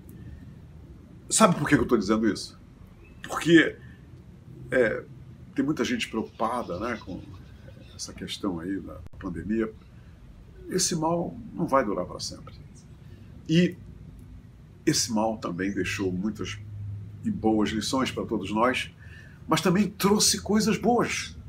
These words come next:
Vocês acreditam nisso? Trouxe coisas boas. É. Eu não preciso dizer, né, sobre esse, o tal do novo normal,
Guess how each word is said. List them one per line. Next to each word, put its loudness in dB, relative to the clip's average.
Vocês 0
acreditam 4
nisso? -2
Trouxe 6
coisas 2
boas. -4
É. 0
Eu 2
não 6
preciso 2
dizer, 4
né, 4
sobre -2
esse, -2
o -6
tal 6
do 0
novo 2
normal, 4